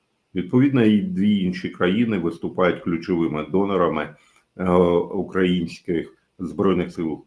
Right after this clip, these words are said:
Причому, зауважте, датська модель, правильно? Про що вона свідчила? Про пряме фінансування підприємств "Укроборонпрому". І не випадково вибір країн в моменті закупівель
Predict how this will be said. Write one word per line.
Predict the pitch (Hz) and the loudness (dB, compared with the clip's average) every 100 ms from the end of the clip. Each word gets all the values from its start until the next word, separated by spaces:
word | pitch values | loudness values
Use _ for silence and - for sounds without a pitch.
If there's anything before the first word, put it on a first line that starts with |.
| _ _ _ | _ _ _
Причому, | 95 92 107 95 | -6 -4 0 0
зауважте, | 92 98 95 80 82 | 2 4 2 0 -4
датська | 73 98 92 - - 78 | -2 0 0 -2 -8 -6
модель, | 80 82 - 76 67 | -4 -4 -4 -6 -6
правильно? | - 92 110 85 69 - | -2 2 2 0 -4 -6
Про | - 90 | -2 -2
що | - | -2
вона | 87 78 73 | -2 -2 -8
свідчила? | - 78 - 82 80 | -10 -12 -10 -8 -8
Про | - 98 98 98 - _ _ _ - | -4 0 0 0 -4 _ _ _ 2
пряме | 107 107 101 | 6 6 4
фінансування | - 85 85 85 95 107 110 101 | -2 -2 -2 -4 -2 0 0 -2
підприємств | - - 90 90 90 - | -4 -4 -2 -2 -2 -8
"Укроборонпрому". | 82 90 82 78 80 78 - 73 67 - _ _ _ _ _ _ _ _ _ _ _ | -8 -4 -2 -2 -2 -4 -6 -8 -8 -12 _ _ _ _ _ _ _ _ _ _ _
І | 92 87 87 | -2 0 2
не | 87 | 2
випадково | 87 90 98 - 143 107 | 2 0 0 0 2 4
вибір | 92 90 85 | 2 2 -2
країн | - 87 90 104 | -2 0 2 2
в | 104 | 0
моменті | 90 85 87 - 87 | 0 -2 -2 -4 -2
закупівель | 92 87 104 92 - 95 73 73 71 | -2 -2 -2 -4 -4 -4 -2 -2 -6